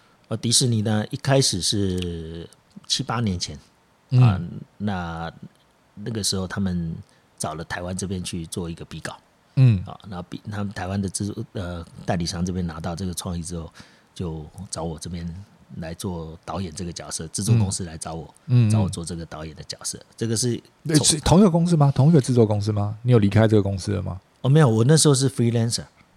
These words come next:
Speaker 2: 哦，后来成为 freelancer 了。
Speaker 1: 对，对，对，对。
Speaker 2: 所以在那个制作公司待多久？待到成为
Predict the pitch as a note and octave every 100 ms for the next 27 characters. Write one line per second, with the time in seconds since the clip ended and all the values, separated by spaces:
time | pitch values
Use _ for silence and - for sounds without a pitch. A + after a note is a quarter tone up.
0 | - _ - C#3 C3+ A#2+ - A#3+ A#2 G#2
1 | - G2+ F#2+ - G2+ G2 F#2 F2 F2 E2+
2 | - F#2 D#2+ D2+ - - - - C#3+ C#3
3 | F#3+ E3+ D3+ - D3 B2+ B2 B2 B2 B2
4 | A#2+ A2+ G2 E2+ - D#3 E3 D#3 - A2
5 | A2